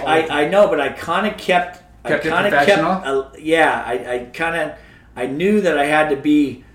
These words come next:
Speaker 2: a little bit outside of that main group, 'cause I'm not, you know, I'm not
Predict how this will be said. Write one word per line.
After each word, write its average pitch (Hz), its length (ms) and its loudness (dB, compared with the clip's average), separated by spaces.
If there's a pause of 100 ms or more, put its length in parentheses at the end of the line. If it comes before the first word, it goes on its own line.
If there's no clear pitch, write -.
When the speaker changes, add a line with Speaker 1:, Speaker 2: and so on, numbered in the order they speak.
(200)
Speaker 2:
a 123 60 -6
little 160 280 0
bit 160 180 0
outside 139 560 0
of 127 80 -2
that 123 260 -4
main 127 200 -6
group, 120 300 -2
'cause 127 140 -6
I'm 151 200 0
not, 175 440 0 (480)
you 143 140 -2
know, 127 380 0 (360)
I'm 135 120 -6
not 151 400 2